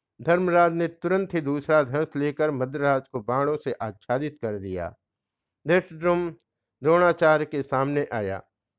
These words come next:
द्रोणाचार्य ने कुपित होकर उसके धनुष के तीन टुकड़े कर दिए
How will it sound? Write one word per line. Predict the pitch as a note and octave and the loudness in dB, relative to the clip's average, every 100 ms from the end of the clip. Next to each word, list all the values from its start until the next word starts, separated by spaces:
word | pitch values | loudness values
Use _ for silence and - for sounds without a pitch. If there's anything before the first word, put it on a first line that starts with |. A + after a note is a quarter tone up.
| - | -6
द्रोणाचार्य | D3+ F3+ E3+ E3 D3 C#3 | 0 2 2 2 2 2
ने | C3+ | -2
कुपित | B2+ D3 E3+ C#3 | -4 -4 -4 0
होकर | C#3+ C#3 C3 A2+ _ _ - | 0 4 2 0 _ _ -8
उसके | D3+ - D#3 | -8 -2 -2
धनुष | A2 D3 F3 - | -2 -4 -6 -4
के | C#3 | -4
तीन | B2 _ F3+ F#3 | -4 _ 2 2
टुकड़े | - C3+ C3+ | -2 -4 -4
कर | B2+ A2 G#2+ | -4 -4 -6
दिए | G2+ F#2 E2 | -8 -10 -10